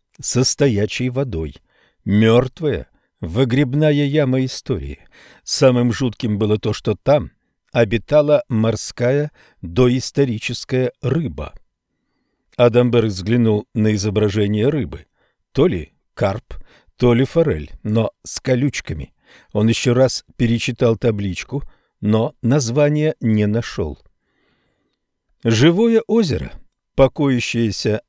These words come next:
на мертвом, убежище безымянного создания, представленного только изображением". Адамберг наклонился над деревянным ограждением, пытаясь рассмотреть сквозь розовую воду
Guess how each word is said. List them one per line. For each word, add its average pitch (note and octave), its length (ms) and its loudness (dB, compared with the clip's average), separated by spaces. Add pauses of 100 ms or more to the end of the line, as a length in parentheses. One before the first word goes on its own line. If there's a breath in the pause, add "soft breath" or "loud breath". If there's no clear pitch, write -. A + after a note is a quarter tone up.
на A#2 220 2
мертвом, A#2 720 0 (640 soft breath)
убежище D#3+ 640 0
безымянного D#3 760 2
создания, D3 760 -2 (360 loud breath)
представленного D3+ 840 0
только D3+ 460 0
изображением". C3+ 1080 -4 (800)
Адамберг A#2 600 2
наклонился A#2 600 -2
над G#2+ 140 0
деревянным G#2+ 640 0 (100)
ограждением, G#2+ 880 -2 (380 soft breath)
пытаясь B2+ 440 2
рассмотреть B2 680 -2
сквозь - 380 -4
розовую G2+ 560 0
воду D3 360 -2